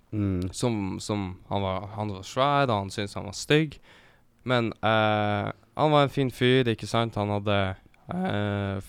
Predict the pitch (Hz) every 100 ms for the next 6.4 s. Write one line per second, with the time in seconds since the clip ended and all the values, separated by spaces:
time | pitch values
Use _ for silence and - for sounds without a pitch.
0 | - - 117 107 104 107 113 120 - -
1 | 92 98 104 110 - - - - - _
2 | - 107 101 101 101 98 - - 127 110
3 | - 120 120 123 120 104 82 98 95 92
4 | _ _ - - - - - - - -
5 | - _ _ _ 123 127 120 156 131 95
6 | 98 104 127